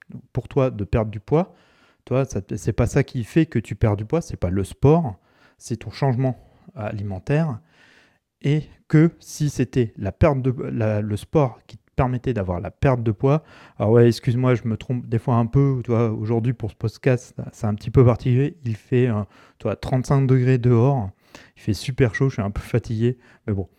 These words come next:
excuse-moi, j'espère que tu me pardonneras. Mais, euh, voilà, toi, vraiment le point qui était, euh, toi, assez important et, euh, que je veux vraiment que tu retiennes dans ce podcast, parce que souvent tu vas entendre autour de toi, moi ça a été le cas au début quand j'ai commencé à perdre du poids,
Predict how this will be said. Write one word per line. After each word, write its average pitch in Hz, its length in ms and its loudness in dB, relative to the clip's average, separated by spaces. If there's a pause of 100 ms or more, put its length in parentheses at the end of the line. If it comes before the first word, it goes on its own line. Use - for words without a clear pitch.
(160)
excuse-moi, 135 480 2
j'espère 123 300 0
que - 40 -8
tu 127 100 -4
me 117 60 -2
pardonneras. 110 580 0 (560)
Mais, 123 140 4
euh, 117 300 2 (180)
voilà, 143 300 4
toi, 135 180 4
vraiment 127 320 2
le 131 140 0
point 147 240 -2
qui 127 100 -2
était, 120 280 2
euh, 110 60 0 (280)
toi, 131 200 2
assez 117 220 0
important 139 560 -2 (440)
et, 117 160 4
euh, 123 100 4
que 120 160 0
je 110 80 -2
veux 123 80 0
vraiment 135 320 0
que 147 60 -8
tu - 100 -2
retiennes 127 580 0
dans 113 140 0
ce - 80 -20
podcast, 147 500 0 (500)
parce 117 180 -2
que 156 280 2 (200)
souvent 160 360 0
tu - 160 -8
vas 131 60 0
entendre 131 400 -2
autour 127 360 -4
de 127 120 2
toi, 143 280 0
moi 123 200 -2
ça 110 140 -4
a - 20 0
été 101 160 -4
le 117 80 -2
cas 139 240 0
au 117 100 -4
début 113 260 -4
quand 127 160 -4
j'ai 110 120 -6
commencé 113 320 -6
à 139 60 0
perdre 110 220 -2
du 98 80 -6
poids, 120 240 -6